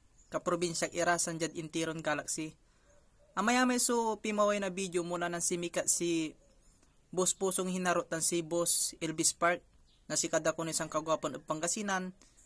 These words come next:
jad intiron mundo, gano jad intirong kalawakan la. Kasi, kini natan panis danyo pugi tuatan. Agak man kaila sama ni. Pero nang sa kiagaw kasi,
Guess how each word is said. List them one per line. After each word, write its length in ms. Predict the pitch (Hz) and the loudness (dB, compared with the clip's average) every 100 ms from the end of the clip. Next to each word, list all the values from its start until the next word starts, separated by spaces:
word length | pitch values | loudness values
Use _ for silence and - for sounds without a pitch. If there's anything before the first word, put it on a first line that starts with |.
| _ _ | _ _
jad 160 | - 147 | -8 -6
intiron 540 | 165 160 170 165 170 196 | -6 -2 0 0 -2 -2
mundo, 400 | 208 190 185 - _ - | -2 -2 -2 -6 _ -12
gano 320 | 220 202 202 | 0 2 2
jad 160 | 185 175 | 0 -2
intirong 480 | 185 - 185 175 180 | -4 0 0 0 2
kalawakan 640 | 175 175 170 160 165 196 | 2 4 2 0 -6 -6
la. 120 | 247 247 _ _ _ _ _ _ - _ _ - | -8 -10 _ _ _ _ _ _ -20 _ _ -6
Kasi, 400 | - - 262 196 _ - _ _ _ _ _ _ - | 0 2 2 0 _ -20 _ _ _ _ _ _ -4
kini 240 | 247 202 | 0 0
natan 560 | 190 202 196 175 170 - 180 | 2 2 4 2 0 -2 2
panis 320 | 175 170 - | 2 2 -2
danyo 320 | 170 170 165 | -2 -2 -6
pugi 320 | 156 165 190 | -8 -6 -2
tuatan. 480 | 175 160 180 196 185 - - - - - - - - | 2 2 2 -2 -4 -14 -20 -20 -20 -20 -20 -18 -4
Agak 160 | 151 147 | -4 -2
man 160 | 160 | -4
kaila 320 | 165 156 160 | -2 -2 -4
sama 240 | - 160 175 | -2 -2 -2
ni. 240 | 147 131 - - - - - - - _ - - | -6 -10 -14 -20 -20 -20 -20 -20 -20 _ -20 -2
Pero 240 | 233 247 | 2 4
nang 160 | 247 240 | 4 2
sa 80 | 240 | 0
kiagaw 400 | - 208 208 202 | 2 2 2 0
kasi, 480 | 196 185 165 160 | -2 0 -2 -4